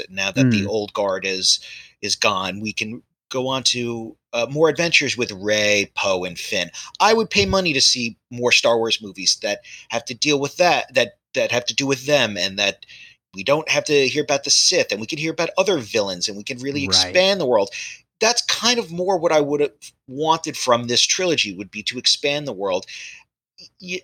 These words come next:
Speaker 1: uh, you know, ta-, you know, we've already done this, the light and the dark, uh, balance, you know,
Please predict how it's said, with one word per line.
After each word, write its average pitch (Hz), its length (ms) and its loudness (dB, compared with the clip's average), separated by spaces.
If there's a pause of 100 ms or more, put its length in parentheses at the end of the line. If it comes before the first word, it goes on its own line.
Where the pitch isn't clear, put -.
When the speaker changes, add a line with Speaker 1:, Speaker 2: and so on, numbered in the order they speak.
(120)
Speaker 1:
uh, 151 240 -2
you 156 140 -4
know, 131 160 4
ta-, - 180 0 (140)
you 147 120 -2
know, 120 100 2
we've 131 240 0
already 175 220 6
done 160 260 0
this, - 400 2
the 123 120 -2
light 135 180 2
and 135 80 -8
the 123 40 -8
dark, 120 580 0 (320)
uh, 104 420 2 (120)
balance, 113 440 2
you 110 80 -2
know, 95 140 -8